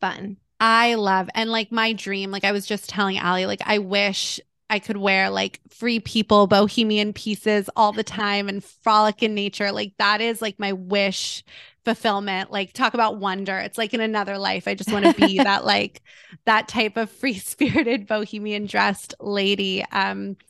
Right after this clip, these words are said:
Speaker 2: I have the airiness for it, but, <laughs> you know, too much earth, but I love it. Um, yeah, it's, I just can't wait till you finish so we can discuss it. And if anybody else is watching it,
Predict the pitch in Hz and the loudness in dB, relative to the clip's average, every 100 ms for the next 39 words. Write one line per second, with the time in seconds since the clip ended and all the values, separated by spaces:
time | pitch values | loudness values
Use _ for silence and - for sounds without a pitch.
0 | - 233 269 240 254 220 214 202 190 - | -6 2 2 2 2 4 4 2 -2 -6
1 | 196 185 185 - - 202 - 214 - - | -4 -2 -2 -6 -4 -2 -2 -6 -14 -8
2 | 440 508 415 262 214 190 - - 247 214 | -6 -2 -2 0 0 0 -2 -6 -2 -2
3 | 214 202 202 196 220 208 226 214 202 196 | -2 -4 -4 -2 -2 -2 0 0 0 -2
4 | 185 - 214 202 202 202 _ - - - | -6 -6 -4 -4 -6 -14 _ -20 -20 -20
5 | - - _ 202 190 170 175 - 247 - | -20 -20 _ 2 2 2 -2 -4 -4 0
6 | 247 226 - 226 226 220 202 - 247 226 | -2 -2 -2 -2 -2 -2 -2 0 -2 -2
7 | 208 190 202 185 - 190 - 190 - 208 | -4 -4 -6 -8 -4 -2 0 0 2 0
8 | 196 190 190 202 196 196 196 185 190 196 | 2 0 0 0 0 0 -2 -4 -4 -4
9 | - 202 214 214 | -4 -6 -4 -6